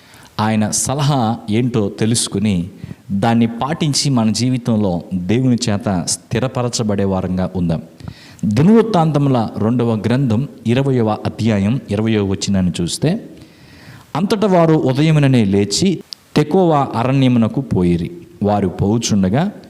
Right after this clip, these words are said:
యెహోషాపాతు నిలవబడి, 'యూదావారులారా,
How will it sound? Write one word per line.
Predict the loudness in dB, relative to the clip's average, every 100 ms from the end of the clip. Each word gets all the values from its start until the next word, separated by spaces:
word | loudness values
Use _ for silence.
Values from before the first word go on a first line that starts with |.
| -20 -20 _
యెహోషాపాతు | 0 4 4 2 0 0 -2 2 2 0 -4 -2
నిలవబడి, | 2 4 4 2 0 0 0
'యూదావారులారా, | 0 -4 -12 -16 -4 -2 0 0 0 0 0 0 -2